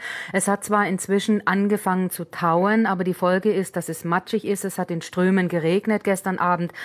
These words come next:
als wir dort waren. Das Gelände ist abschüssig, man rutscht herum, teilweise vereist. Kein Wasser, kein Strom, keine medizinische Hilfe.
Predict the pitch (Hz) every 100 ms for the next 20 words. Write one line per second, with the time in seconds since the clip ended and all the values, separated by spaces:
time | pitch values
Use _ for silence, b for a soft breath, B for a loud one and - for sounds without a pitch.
0 | B 180 185 185 175 175 170 170 170 -
1 | 170 175 165 165 - - - - 202 208
2 | 190 170 170 185 - 165 165 202 196 170
3 | 170 170 170 170 170 - 160 196 - B
4 | B B 196 175 165 170 - 220 220 170
5 | 160 - 180 208 233 185 175 170 170 175
6 | - 175 170 190 165 185 190 226